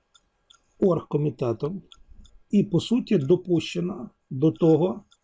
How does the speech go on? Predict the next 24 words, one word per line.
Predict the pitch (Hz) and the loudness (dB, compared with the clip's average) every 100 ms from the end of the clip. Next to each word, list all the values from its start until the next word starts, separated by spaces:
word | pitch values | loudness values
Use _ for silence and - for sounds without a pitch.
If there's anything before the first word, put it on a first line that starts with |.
| _ | _
що | - - 151 | -12 -2 2
ми, | 175 170 | 4 2
е, | 131 - _ _ _ 180 | -2 -12 _ _ _ -12
можемо | 139 131 151 175 143 147 143 | -8 0 4 4 4 0 -2
уже | 151 135 151 131 | -4 -2 0 -2
свою | - 143 139 | -4 -2 0
роботу | 127 131 196 208 277 - - | 2 2 0 0 -4 -6 -10
завантажувати | 127 139 143 139 165 175 185 190 180 147 | -2 0 2 0 0 0 0 -2 -2 -2
на | 151 139 120 - _ - | 0 0 -4 -10 _ -6
хостинг | - 156 - 180 175 - _ | 2 2 2 -2 -4 -6 _
турніру. | 156 151 107 - - - _ _ _ _ _ _ - | 0 0 -2 -6 -18 -20 _ _ _ _ _ _ -4
І | |
для | 139 165 | 2 2
того, | - 254 | 2 0
щоб | - 190 165 160 - | 0 0 2 0 -2
завантажити | 143 170 190 185 180 139 151 | -2 2 2 2 0 0 -4
цю | 127 180 | 0 2
роботу | 156 147 147 120 131 - - | 2 2 -2 -2 -8 -8 -4
на | 165 | -2
хостинг | 135 175 160 - 135 | 0 0 -2 -2 -8
турніру, | - 139 139 131 165 254 _ _ _ _ _ _ - | -2 -2 0 0 0 -2 _ _ _ _ _ _ 0
у | 156 | 2
нас | 202 226 - | 2 0 -4
є | 143 165 190 185 | 2 2 2 -2